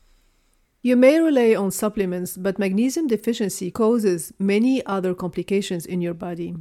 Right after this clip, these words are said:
Mood swings, hyperactivity, and inability to focus in children and adults, memory problems, and other neurological and psychiatric problems,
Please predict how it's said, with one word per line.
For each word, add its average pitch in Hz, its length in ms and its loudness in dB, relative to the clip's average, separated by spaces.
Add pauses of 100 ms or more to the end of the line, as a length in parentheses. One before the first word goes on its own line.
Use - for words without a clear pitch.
Mood 233 280 4
swings, 170 540 -6
hyperactivity, 190 1000 -2
and 190 320 0
inability 208 680 0
to 180 120 -2
focus 170 540 -6
in 196 160 -2
children 185 440 -2
and 180 160 -4
adults, 175 560 -6
memory 226 460 4
problems, 175 680 -6
and 208 120 0
other 233 520 2
neurological 202 840 0
and 175 240 -6
psychiatric 180 680 -4
problems, 165 540 -8